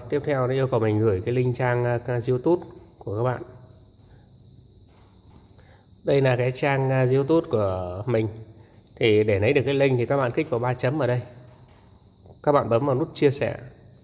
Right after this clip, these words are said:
Tiếp theo các bạn ấn sao chép. Đó, các bạn dán vào phần nhiệm vụ. Các bạn lưu ý là các bạn, à, copy link kênh YouTube của các bạn nhé. Chứ không phải copy cái link kênh YouTube của mình đâu. Tiếp theo yêu cầu mình gửi địa chỉ ví bép hai mươi Smart Chain.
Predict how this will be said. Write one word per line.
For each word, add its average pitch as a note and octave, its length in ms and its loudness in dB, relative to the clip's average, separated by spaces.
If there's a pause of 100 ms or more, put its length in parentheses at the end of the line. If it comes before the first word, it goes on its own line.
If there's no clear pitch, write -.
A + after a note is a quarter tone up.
(480)
Tiếp D3+ 180 2
theo C#3 160 2
các D3 120 0
bạn C3 200 2
ấn B2 220 -2
sao C3+ 260 -2
chép. D#3 260 -2 (1600)
Đó, A#2 180 -4
các C#3 80 -4
bạn A#2+ 140 0
dán A#2+ 180 0
vào B2+ 160 2
phần G#2+ 180 -4
nhiệm G#2+ 140 -4
vụ. B2 320 -6
Các D3+ 60 -2
bạn C3 160 0
lưu C#3 120 2
ý C3 160 0
là A2+ 480 0
các C#3+ 80 -2
bạn, B2 260 -2
à, G#2 140 -4
copy C3 360 0
link B2 280 2
kênh B2+ 200 2
YouTube C3 300 0
của A2+ 80 -6
các - 140 -4
bạn B2+ 240 -2
nhé. D3 100 -4 (1080)
Chứ C#3+ 120 0
không C3+ 180 0
phải A2+ 120 2
copy B2+ 280 0
cái B2+ 140 -2
link B2 160 0
kênh B2 300 2
YouTube B2+ 340 0
của A#2 80 0
mình G#2 200 -2
đâu. A2+ 100 -4 (2000)
Tiếp D#3+ 160 2
theo C#3+ 160 4
yêu C#3 120 2
cầu A#2+ 140 2
mình G#2 160 0
gửi G2+ 200 2
địa A2 140 4
chỉ G2+ 200 -6
ví G#2+ 240 -2
bép D3+ 160 0
hai C3+ 120 -2
mươi C3 180 2
Smart B2 320 -4
Chain. C3+ 200 -2